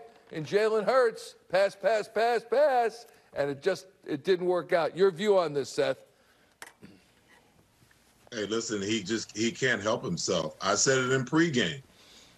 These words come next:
Speaker 2: that, you know, you expect for him to run the football. He's just not gonna live by that because that's not his D N A. That's not what he wants to do from an offensive perspective. Um, you know, they started off great with the first two, two possessions,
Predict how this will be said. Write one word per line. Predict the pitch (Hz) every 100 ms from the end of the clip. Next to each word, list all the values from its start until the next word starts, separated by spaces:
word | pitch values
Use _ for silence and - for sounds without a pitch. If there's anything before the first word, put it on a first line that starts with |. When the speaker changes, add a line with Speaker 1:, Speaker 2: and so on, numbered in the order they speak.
| -
Speaker 2:
that, | 98 104 104 117
you | 113
know, | 104 101
you | 98 120
expect | 117 - 127 123
for | 120
him | 120 120
to |
run | 113 120
the | 120
football. | - 135 135 117 110
He's | 107 120
just | 117 120 123
not | 120
gonna | 117
live | 113 120 147 135
by | 110 98
that | 95 101 - - -
because | - 135 117
that's | 123 120
not | 123 123
his | 117
D | 101 127 131
N | 131
A. | 156 101
That's | 113 135 -
not | 196 143
what | 135 151
he | 135 143
wants | 123 139 135
to | 120
do | 104 139 131 117 - - -
from | 127 123
an | 117
offensive | 117 117 120 120 123
perspective. | - 127 - 180 - - - - - - -
Um, | - 107 101 98 98 98
you | 120
know, | 110 110
they | 113
started | 110 - 147 151 139
off | 131 131 131 _ 101
great | 98 127 123 123
with | 101
the | 92
first | 87 120 120 120
two, | - 127 117 113 - - - -
two | 135 123
possessions, | 123 95 107 95 - 101 101 -